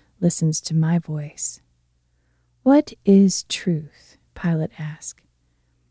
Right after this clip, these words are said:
And having said this, he went out again to the Jews and told them, "I find no basis for a charge against him, but it is your custom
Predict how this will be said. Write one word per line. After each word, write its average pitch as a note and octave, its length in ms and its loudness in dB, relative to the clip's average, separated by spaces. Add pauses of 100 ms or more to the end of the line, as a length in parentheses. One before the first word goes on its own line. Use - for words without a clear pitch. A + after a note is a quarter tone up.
(120)
And F#3+ 100 8
having A#3 320 8
said A3 280 0
this, D3+ 280 -6
he F#3+ 100 -2
went F#3+ 180 6
out F#3+ 160 4
again G3 400 4
to - 100 -14
the D#3+ 100 -10
Jews D3+ 440 -12
and D#3+ 120 -6
told D#3+ 280 -8
them, D#3 280 -8 (800)
"I C#4 140 4
find G#4+ 400 -4
no F4 200 6
basis G#3+ 760 2
for G3 200 4
a G#3 80 6
charge A3+ 640 0
against A#3+ 520 2 (120)
him, E3 200 -12 (500)
but A3 120 6
it A#3 140 6
is E4+ 260 4
your A3+ 120 2
custom - 680 -6